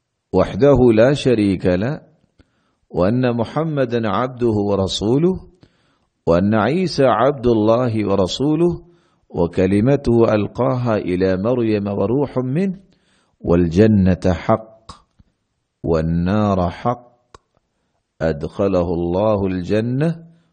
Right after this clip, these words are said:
علی ما کان من العمل۔ یہ صحیح بخاری کی روایت ہے تھری ون نائن فور،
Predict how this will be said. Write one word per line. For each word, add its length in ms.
علی 220
ما 280
کان 440
من 100
العمل۔ 400
یہ 100
صحیح 260
بخاری 400
کی 180
روایت 540
ہے 80
تھری 280
ون 300
نائن 280
فور، 320